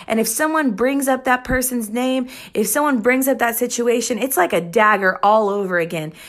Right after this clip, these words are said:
And your life just becomes a mess in these waves. And it's like this cyclical thing in your life where all of a sudden you think your life's not worth living. You're, you're not good enough. No one's ever gonna love you.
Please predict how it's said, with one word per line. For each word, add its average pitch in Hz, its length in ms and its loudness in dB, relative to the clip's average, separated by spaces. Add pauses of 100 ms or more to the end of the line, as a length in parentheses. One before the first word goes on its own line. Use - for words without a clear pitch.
(160)
And 240 120 -2
your 359 160 2
life 262 360 0
just 208 200 -8
becomes 208 320 -6
a 180 60 -4
mess 180 440 -2
in 202 180 -4
these 185 200 -4
waves. 170 460 -2
And 180 180 -6
it's - 160 -8
like 214 140 -4
this 180 160 -4
cyclical 262 640 -6
thing 240 260 -2
in 208 100 -2
your 180 140 -2
life 196 640 -2
where 226 180 2
all 285 100 6
of 311 40 2
a 320 60 -2
sudden 302 260 0
you 262 140 2
think 254 360 -4 (300)
your 262 160 -2
life's 269 380 4
not 240 180 0
worth 190 240 -4
living. 190 480 -6 (560)
You're, 311 460 0
you're 262 340 -2
not 262 320 2
good 202 220 2
enough. 208 420 -4
No 226 140 4
one's 339 240 2
ever 240 180 2
gonna 190 220 0
love 156 260 -4
you. 185 400 -4